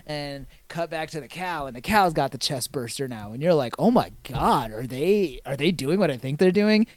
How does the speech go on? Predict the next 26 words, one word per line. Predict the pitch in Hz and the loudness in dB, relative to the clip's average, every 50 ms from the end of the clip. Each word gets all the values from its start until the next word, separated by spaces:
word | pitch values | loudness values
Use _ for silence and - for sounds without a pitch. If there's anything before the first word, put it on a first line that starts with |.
| - | -4
Yeah, | 139 143 165 165 151 135 - - _ - | 2 4 6 6 6 4 0 -4 _ 0
they | 156 160 160 165 | 4 6 6 8
are. | 165 160 143 120 101 - - - 147 | 8 6 6 4 -2 -8 -14 -6 2
They're | 139 160 160 | 6 6 6
transferring | 147 - - - - 180 175 190 226 240 - - - 247 220 214 208 226 214 208 214 208 208 214 - - - - - _ - - | 6 4 0 2 2 4 4 4 2 2 0 0 4 8 8 8 8 8 6 4 4 2 2 0 0 -2 -8 -20 -20 _ -12 -4
the | 147 170 180 180 175 | 2 4 4 6 6
baby | 180 180 175 175 170 156 143 139 135 135 - _ _ _ _ _ _ - | 4 4 4 4 2 2 0 -6 -8 -10 -10 _ _ _ _ _ _ -4
to | - - 196 196 214 214 | 2 4 6 6 8 8
the | 190 180 | 8 6
cow | - - - 202 196 180 170 156 147 139 139 139 139 - - - - - - - | 6 4 2 4 6 6 6 6 4 4 2 2 0 -4 -8 -20 -20 -20 -16 -6
to | - - 170 | -2 -2 -2
cut | - - - 190 208 - - | -2 0 4 4 4 4 2
the | 170 175 | -4 -6
cow | - - - - 180 185 196 196 190 | -6 -4 -2 2 4 6 6 6 6
open | 185 185 180 - 180 175 165 | 4 2 2 0 -4 -4 -4
near | 165 165 165 165 | -4 -4 -2 -2
a | 160 143 | -2 -4
lake | 135 139 143 156 170 165 - - | -4 -4 -4 -2 -2 -4 -4 -6
later, | 127 113 117 107 117 117 120 123 - - - - - _ - | -10 -10 -12 -12 -12 -12 -12 -12 -14 -16 -20 -20 -20 _ -8
and | 165 165 156 151 143 139 135 131 127 - - - - - - - - - - - - - - - - - - | -4 -2 -2 -2 -4 -6 -8 -12 -14 -20 -20 -20 -20 -20 -20 -20 -20 -20 -20 -18 -18 -18 -18 -20 -18 -6 0
a | 170 175 160 | 0 0 0
baby's | 123 - 143 170 196 190 160 147 139 120 143 | 0 -4 -4 -2 -2 -2 -4 -6 -8 -8 -10
in | 135 127 131 | -12 -12 -12
there, | 127 127 127 127 131 135 - | -12 -10 -10 -10 -10 -10 -8
and | 143 147 147 135 | -8 -8 -6 -2
then, | 151 156 156 151 151 151 151 147 | 0 0 0 0 0 -2 -2 -4